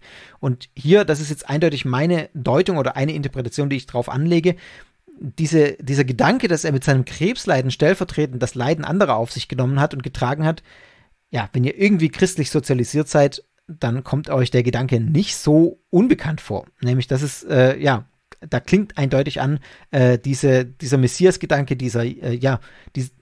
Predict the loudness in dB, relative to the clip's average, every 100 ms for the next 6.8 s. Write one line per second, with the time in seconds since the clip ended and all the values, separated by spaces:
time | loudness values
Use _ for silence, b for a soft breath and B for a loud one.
0 | _ -20 _ 2 2 4 2 4 4 6
1 | 4 2 -2 -2 -2 -2 -4 -8 -12 -10
2 | -8 -6 0 0 0 -6 B B B 2
3 | 2 2 2 2 2 0 -2 -2 -2 -6
4 | b b _ -2 4 4 4 4 4 4
5 | 2 B 0 4 6 4 -2 2 4 2
6 | 0 -4 -6 -8 -10 -16 -16